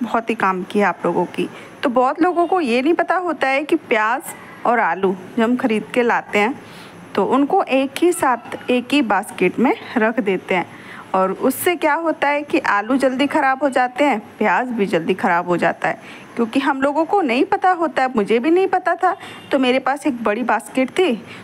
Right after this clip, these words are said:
तो उसमें ही मैं साथ में एक साइड आलू रख देती थी, एक साइड प्याज रख देती थी। तो उससे क्या होता था, बहुत ही जल्दी, जैसे कि अगर आलू तो आपको पता है कि बहुत टाइम तक चलते हैं, प्याज भी चलती है, दूसरी सब्जियों की तरह ये ख़राब नहीं होती है,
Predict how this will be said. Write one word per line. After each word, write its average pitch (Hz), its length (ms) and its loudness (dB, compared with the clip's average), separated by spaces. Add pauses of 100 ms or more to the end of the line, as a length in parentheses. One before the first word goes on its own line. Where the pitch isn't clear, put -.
(100)
तो 262 100 4
उसमें 294 280 2
ही 349 160 4
मैं 294 160 2
साथ - 360 -2
में 262 120 2
एक 240 200 -2
साइड 277 300 0
आलू 208 220 0
रख 294 200 0
देती 359 240 4
थी, 294 240 0 (720)
एक 214 160 -2
साइड 302 240 -2 (100)
प्याज 220 320 0
रख 196 240 -4
देती 185 240 0
थी। 214 200 -4 (360)
तो 311 60 2
उससे 214 220 0
क्या 285 200 0
होता 285 320 -2
था, 320 200 -2 (340)
बहुत 285 300 -2
ही 370 80 4
जल्दी, 254 280 2
जैसे 254 280 0
कि 277 160 0
अगर 277 260 0 (380)
आलू 208 240 0
तो 285 120 0
आपको 254 300 0
पता - 260 0
है 247 100 -2
कि 254 120 -6 (220)
बहुत 247 340 2
टाइम 226 220 0
तक 262 160 -4
चलते 202 400 0
हैं, 240 160 0 (260)
प्याज 208 340 0
भी 240 120 2
चलती 185 400 0
है, 254 160 2 (100)
दूसरी 233 280 2
सब्जियों 226 380 0
की 247 60 0
तरह 220 180 0
ये 233 80 2
ख़राब 202 360 0
नहीं 214 200 2
होती 196 260 0
है, 247 80 0